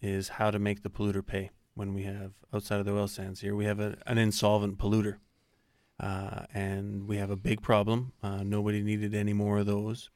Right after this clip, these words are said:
But an-, another part of the reason why I'm so focused on this is trying to solve this dilemma of how we make the insolvent polluter pay. And there's, uh, there's some ways we can go about doing that. Um, but the reason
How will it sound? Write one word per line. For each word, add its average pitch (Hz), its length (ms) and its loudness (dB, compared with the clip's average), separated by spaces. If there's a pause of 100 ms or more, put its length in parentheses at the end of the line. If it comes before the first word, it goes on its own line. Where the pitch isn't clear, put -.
But 101 260 -6 (180)
an-, - 200 -8 (240)
another 107 220 0
part 107 260 2
of 101 40 2
the 104 80 2
reason 107 420 2
why 104 240 0
I'm 104 280 -4
so 104 160 -2
focused 117 480 0
on 104 220 2
this 107 240 -2
is 101 140 -10
trying 104 420 -2
to 107 280 -4 (320)
solve 101 340 4
this 104 120 0
dilemma 104 640 0
of 101 260 -4
how 101 200 -2
we 101 140 0
make 104 340 -4 (180)
the 110 80 -2
insolvent 101 760 -4
polluter 104 340 0 (140)
pay. 120 240 2 (720)
And 95 420 -2
there's, 98 240 -2 (100)
uh, - 120 -8 (420)
there's - 120 -2
some 104 200 2
ways 104 260 4
we 107 120 2
can 107 120 2
go 104 180 4
about 101 300 2
doing 123 320 4
that. 104 240 -4 (240)
Um, 101 380 -8
but - 140 -8
the 110 100 -2
reason 107 640 4